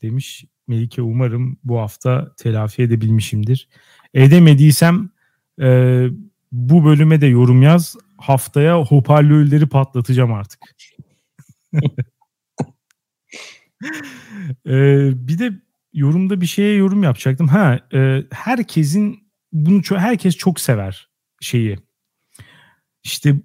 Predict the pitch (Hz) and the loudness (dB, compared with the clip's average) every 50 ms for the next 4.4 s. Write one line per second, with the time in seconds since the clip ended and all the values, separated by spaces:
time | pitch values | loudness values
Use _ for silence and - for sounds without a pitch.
0 | _ - - - - 196 170 - 220 233 185 156 139 160 151 143 - 165 160 175 | _ -20 -18 -10 -6 -6 -2 0 0 0 0 0 2 2 2 2 2 2 2 2
1 | 185 196 196 190 180 180 180 175 - _ - 131 117 110 - - - 151 160 160 | 2 4 4 4 4 4 4 2 0 _ -2 -2 -2 -2 -4 -4 -2 2 2 4
2 | 175 180 180 175 160 156 151 156 156 151 135 110 104 101 101 - _ _ - 170 | 4 4 4 4 6 6 4 4 4 4 2 0 -2 -6 -10 -14 _ _ -2 2
3 | 165 139 - - - 180 - - 202 - - 151 135 131 - 143 139 135 131 123 | 2 2 2 0 -2 -2 -2 -2 -4 -2 -2 0 0 0 0 0 0 2 2 0
4 | - 156 165 180 196 190 180 185 | 2 2 2 2 2 0 -2 -4